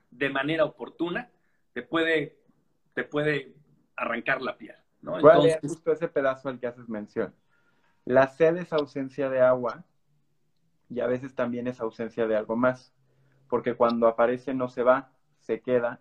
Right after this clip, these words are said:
Speaker 2: y a cada minuto se vuelve más intensa y al aliviarla casi siempre produce un poco de felicidad, ¿no? Y más adelante dices, perdón, esta es otra de las frases matona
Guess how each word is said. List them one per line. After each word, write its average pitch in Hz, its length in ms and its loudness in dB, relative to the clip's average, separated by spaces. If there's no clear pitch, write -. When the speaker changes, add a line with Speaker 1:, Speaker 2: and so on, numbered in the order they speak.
Speaker 2:
y 117 100 -4
a 110 120 0
cada 131 220 4
minuto 127 420 -4
se 127 120 -12
vuelve 120 320 -2
más 120 300 -6
intensa 120 600 -4
y 117 120 0
al 113 140 4
aliviarla 123 640 4
casi 123 260 -6
siempre 127 440 -6
produce 113 440 -4
un 113 120 -6
poco 107 340 -6
de - 80 -10
felicidad, - 480 -20
¿no? 135 260 0
Y 131 80 2
más 131 220 4
adelante 127 420 0
dices, 127 340 -4
perdón, 131 420 2
esta 139 180 0
es 151 60 2
otra 156 180 0
de 147 80 4
las 127 100 -2
frases 127 220 -4
matona 127 400 -6